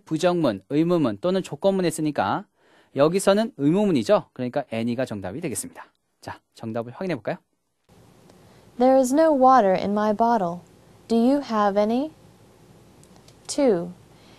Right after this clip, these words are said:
Speaker 2: Give me blank to eat. I'm hungry.
Speaker 1: 자, 이 번. "내게 먹을 것 좀 줘. 배가 고프다." 이런 말이 되겠습니다.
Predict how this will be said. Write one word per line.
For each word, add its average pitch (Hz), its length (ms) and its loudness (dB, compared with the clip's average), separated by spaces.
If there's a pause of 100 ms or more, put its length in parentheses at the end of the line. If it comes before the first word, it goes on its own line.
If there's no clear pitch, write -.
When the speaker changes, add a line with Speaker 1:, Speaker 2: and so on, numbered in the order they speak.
(220)
Speaker 2:
Give 320 280 2
me 247 340 2 (160)
blank 196 640 0 (120)
to - 200 -4
eat. 233 380 -4 (220)
I'm 247 280 0 (100)
hungry. 208 520 -2 (1300)
Speaker 1:
자, 165 120 6
이 165 180 4
번. 196 380 8 (520)
"내게 190 440 6
먹을 196 320 8
것 202 180 2
좀 180 160 -2
줘. 165 420 4
배가 156 300 0
고프다." 165 380 0
이런 147 160 2
말이 143 160 0
되겠습니다. 113 720 -2